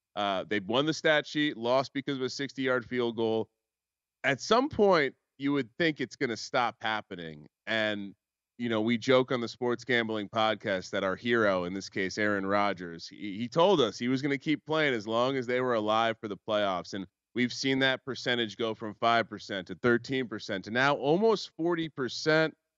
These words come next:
I absolutely think revenge is on the mind. Again, Aaron Rodgers has his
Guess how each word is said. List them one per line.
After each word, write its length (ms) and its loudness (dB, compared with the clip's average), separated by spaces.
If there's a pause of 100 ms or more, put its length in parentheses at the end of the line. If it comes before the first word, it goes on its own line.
(440)
I 140 4
absolutely 640 2
think 200 0
revenge 360 0
is 100 -2
on 120 2
the 80 -4
mind. 420 -4 (180)
Again, 340 -4
Aaron 280 0
Rodgers 480 0
has 260 -4
his 260 -8